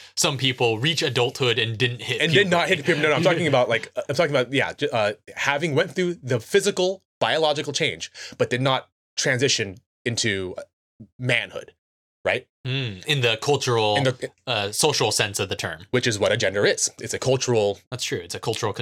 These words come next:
Speaker 2: a
Speaker 1: construction,
Speaker 2: tr-,
Speaker 1: you're
Speaker 2: it's
Speaker 1: saying?
Speaker 2: called, it's a cultural construction. Because you can have somebody who is biologically not what we should consider a boy, but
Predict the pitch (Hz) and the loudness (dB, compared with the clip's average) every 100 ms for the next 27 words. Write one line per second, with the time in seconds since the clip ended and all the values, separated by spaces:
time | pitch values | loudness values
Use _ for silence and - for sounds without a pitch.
0 | 98 127 131 127 127 123 123 120 - 123 | -4 0 0 0 -2 -2 -2 -2 -2 -4
1 | 113 107 107 107 110 107 - - _ - | -2 -2 -2 -4 -4 -2 -2 -6 _ -20
2 | - _ - 131 143 117 101 131 131 160 | -20 _ -4 0 2 2 0 -4 -4 -2
3 | 180 147 151 127 107 110 131 117 92 90 | -2 0 -2 -2 -4 -2 0 0 -2 -2
4 | 123 190 180 180 139 98 85 - _ 101 | 0 2 2 2 0 -4 -10 -12 _ -10
5 | 98 131 143 - - - _ _ 117 127 | -2 0 0 0 -2 -4 _ _ -2 0
6 | 123 - 175 143 175 143 104 90 _ 117 | 2 2 2 2 0 0 0 -2 _ -4
7 | 90 - _ 139 123 - - _ _ 220 | -4 -6 _ 2 2 0 -8 _ _ 2
8 | - - - | 2 0 -6